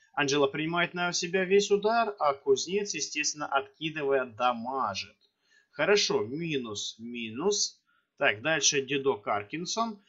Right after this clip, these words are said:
О, в подмогу выбрасываю ещё и, а, Джоу. Не хотелось бы потерять, э, Анжелку, но, увы. Минус Анжела, ничего страшного. Так, и, в принципе,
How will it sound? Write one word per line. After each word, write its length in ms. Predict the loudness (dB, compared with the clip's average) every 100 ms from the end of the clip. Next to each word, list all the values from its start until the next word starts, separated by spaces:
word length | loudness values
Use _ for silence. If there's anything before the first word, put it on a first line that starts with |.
| _ _
О, 400 | -8 -4 -4 -6
в 120 | -12 _ _ _
подмогу 600 | 2 2 2 -2 -2 -4
выбрасываю 760 | -2 -2 0 0 0 -8 -10 -10
ещё 520 | -6 -4 -2 0 0 0
и, 240 | 0 -2 -2 -8 _ -14
а, 220 | -8 -8 -8
Джоу. 600 | -4 -4 -2 -2 -2 -2 _ _ _ _ -18
Не 320 | -10 -4 -4
хотелось 440 | -4 0 0 2
бы 100 | -2
потерять, 800 | -2 -4 -2 0 4 4 4 -2
э, 220 | -6 -4 -2
Анжелку, 640 | -4 2 2 2 0 -4
но, 220 | -4 -4 -6
увы. 640 | -2 0 -2 -4 -4 -4 -8 _ _ _ _ -6
Минус 380 | -2 0 0
Анжела, 580 | -2 -4 -4 -2 -2 -4 -8
ничего 400 | -16 -12 -8 -6 -8
страшного. 600 | -10 -14 -12 -10 -10 -12 _ _ _
Так, 320 | -4 -4 -4
и, 240 | -4 -2 -2
в 340 | -4 -8 _ 2
принципе, 540 | 4 4 -2 -4 -4